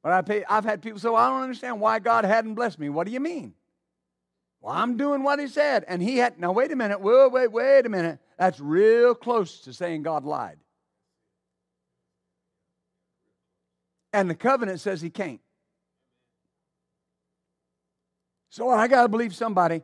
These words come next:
and it's not you. I gotta believe God. Right?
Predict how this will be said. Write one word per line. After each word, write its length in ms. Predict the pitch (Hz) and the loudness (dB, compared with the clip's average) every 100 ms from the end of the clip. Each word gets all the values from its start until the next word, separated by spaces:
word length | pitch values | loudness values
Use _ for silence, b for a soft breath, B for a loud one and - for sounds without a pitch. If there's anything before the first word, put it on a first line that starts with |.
| _ | _
and 80 | 156 | -8
it's 120 | 160 | -6
not 180 | 190 185 | -6 -4
you. 220 | 165 104 _ _ _ _ _ _ _ _ _ _ _ _ _ _ _ _ _ _ - | -8 -8 _ _ _ _ _ _ _ _ _ _ _ _ _ _ _ _ _ _ -8
I 60 | |
gotta 220 | 139 170 | 0 0
believe 260 | 170 180 190 | 2 0 0
God. 280 | 180 151 98 _ _ _ _ _ _ _ _ _ | 0 -2 -4 _ _ _ _ _ _ _ _ _
Right? 280 | 151 185 226 | 0 0 0